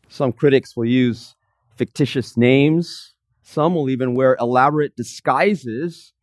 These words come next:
in order to remain unrecognized as they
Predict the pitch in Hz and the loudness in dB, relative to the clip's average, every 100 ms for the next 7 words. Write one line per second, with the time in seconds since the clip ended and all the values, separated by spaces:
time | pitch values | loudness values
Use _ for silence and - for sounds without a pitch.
0 | _ _ _ _ _ 139 143 180 214 202 | _ _ _ _ _ -8 -4 0 2 0
1 | 160 156 151 156 165 151 156 160 160 170 | -4 -6 -2 -2 -2 -4 -2 -2 0 2
2 | 247 269 196 139 127 123 151 151 143 156 | 2 -2 -6 -4 -2 -2 -2 -4 -2 -2
3 | 147 143 156 151 151 | -2 -2 -2 -2 -4